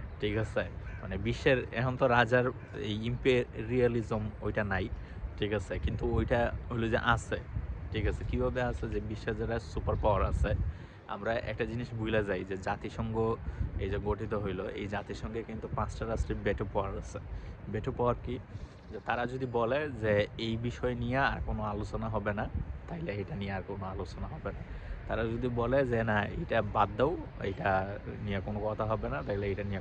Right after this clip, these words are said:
কোনো কথা হবে না। তো এই পাঁচটা রাষ্ট্র কারা কারা? প্রথম হলো যে যুক্তরাষ্ট্র, আমেরিকা, তারপরে ইংল্যান্ড, তারপরে ফ্রান্স, তারপরে হলো যে রাশিয়া, চীন। তো তারা হইলো যে বিশ্বের সুপার পাওয়ার, তারা যেভাবে চাইবে, যে করে চাবে,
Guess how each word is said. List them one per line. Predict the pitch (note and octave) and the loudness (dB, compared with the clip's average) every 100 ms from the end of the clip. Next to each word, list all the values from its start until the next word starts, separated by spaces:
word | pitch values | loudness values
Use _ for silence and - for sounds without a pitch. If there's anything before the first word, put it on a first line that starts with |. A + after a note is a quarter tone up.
| F#2 | -4
কোনো | F#2+ | -6
কথা | - G#2 F#2 | -6 -6 -6
হবে | F2+ F2+ | -8 -8
না। | F2+ - - - - - | -8 -10 -10 -10 -12 -2
তো | G#2+ | 0
এই | G2 | 4
পাঁচটা | A#2 - B2 | 2 2 0
রাষ্ট্র | B2+ - B2 | -2 -2 0
কারা | A#2+ B2 | 2 4
কারা? | B2+ C#3+ - | 2 2 -2
প্রথম | A2 G#2 A2 | -4 -2 -2
হলো | G#2+ G#2+ | 0 2
যে | G#2 G2+ G#2 - - A2 | 4 4 2 -4 -8 -4
যুক্তরাষ্ট্র, | G#2 - G#2+ G#2 - G#2+ - - | -2 2 2 2 -2 -4 -6 -6
আমেরিকা, | A2+ G2 G2 - - - - - - - | -2 -2 -2 -4 -8 -12 -12 -12 -10 -6
তারপরে | F#2+ G2+ F#2+ G2 | -4 -2 -2 -2
ইংল্যান্ড, | A2 A2 A#2+ F3+ - - - - - - | 0 2 4 2 -6 -14 -16 -18 -18 -2
তারপরে | F#2+ F2+ F#2+ F#2 G#2 G2+ G2 F#2+ E2+ - - | -2 0 0 2 2 2 2 -2 -6 -10 2
ফ্রান্স, | G#2+ A2 E3 - - - - - | 6 6 4 -4 -12 -14 -10 -8
তারপরে | F#2+ - | -6 -4
হলো | F#2 F#2 | -2 -2
যে | G2+ | -2
রাশিয়া, | F#2+ - A#2 G2+ | -2 -2 -4 -4
চীন। | - E2+ F2 - - - - - | -6 -10 -10 -12 -12 -12 -12 -4
তো | |
তারা | - A#2+ C3+ | 4 6 8
হইলো | D3 | 6
যে | C#3+ | 4
বিশ্বের | C3+ B2+ C#3 | 2 2 0
সুপার | - - G2+ G#2 | 0 -2 0 0
পাওয়ার, | G2 G#2 - - - | 2 0 -2 -6 -2
তারা | A2 G#2+ | 2 2
যেভাবে | G#2 A2 G#2+ A#2 | 2 2 2 0
চাইবে, | - G#2 G2 G#2+ - - B2 - A2+ G#2+ - | -2 0 0 -2 -4 -4 -6 -6 -8 -8 -4
যে | G2+ G2 | 0 0
করে | - G#2+ A2+ | 0 2 2
চাবে, | - G2+ G2+ | 2 0 0